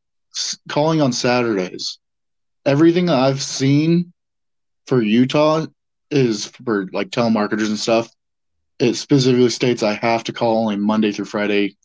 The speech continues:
that eight to nine. Can I call on Saturdays? I can't really see anything that says yay or nay from the research I've done.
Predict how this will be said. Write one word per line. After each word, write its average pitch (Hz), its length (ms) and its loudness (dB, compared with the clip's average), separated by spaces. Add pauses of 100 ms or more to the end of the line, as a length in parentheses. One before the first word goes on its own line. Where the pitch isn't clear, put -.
(320)
that 107 240 0
eight 110 180 0
to - 80 -6
nine. 101 440 -2 (1120)
Can 123 340 2
I 123 140 4
call 120 320 -2
on 95 160 -2
Saturdays? 87 760 -6 (460)
I 117 140 0
can't 139 300 0 (720)
really 127 220 2
see 135 220 2
anything 123 260 4
that 104 140 -4
says 101 280 -2
yay 110 240 2
or 98 80 -2
nay 92 400 -4 (800)
from 123 160 0
the 110 80 2
research 104 380 0
I've 90 160 -2
done. 92 280 -2